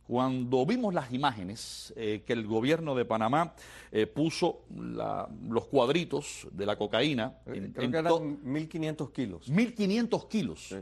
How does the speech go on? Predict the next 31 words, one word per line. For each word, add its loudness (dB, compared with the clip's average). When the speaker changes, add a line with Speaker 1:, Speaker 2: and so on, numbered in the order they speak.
Speaker 1:
kil-, -2
kilogramos, 2
estamos 2
hablando 2
de -2
una, -10
una -2
cantidad 2
respetable. 0
Speaker 2:
Sí. -4
Speaker 1:
Venía 4
dentro 0
de 4
valijas 2
Speaker 2:
Sí. -2
Speaker 1:
que 4
estaban 2
dentro 2
de 4
este 0
contenedor 2
que 0
venía 0
cargado 4
de 2
carbón 2
que 0
iba 2
para 0
Turquía. -6
Speaker 2:
Sí. -10